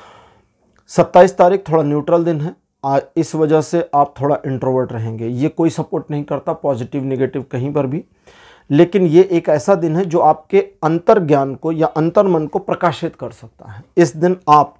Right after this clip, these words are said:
थोड़ा अंतर्मुखी रहें, अपने साथ स्व साक्षात्कार करें, सेल्फ इंटरव्यू करें, सेल्फ एनालिसिसमेंट करें।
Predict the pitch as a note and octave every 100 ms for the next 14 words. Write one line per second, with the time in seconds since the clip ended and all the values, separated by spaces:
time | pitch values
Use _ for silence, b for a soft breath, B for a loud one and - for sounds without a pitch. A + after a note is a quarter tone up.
0 | - F3+ E3+ - C#3+ D#3+ D#3+ D#3 D#3 D3+
1 | D3 - D#3+ - E3+ - C#3+ - - G3
2 | F#3 C3+ - - - D3 - C#3+ C3+ C#3
3 | D3+ G3+ - E3+ D#3+ - - C#3+ D3+ D#3+
4 | C#3+ C#3+ C3+ C3 - _ _ b b b
5 | b b - - G3+ G3 - D3+ D#3+ D#3+
6 | - D#3+ - D3 F3+ G3 - B2+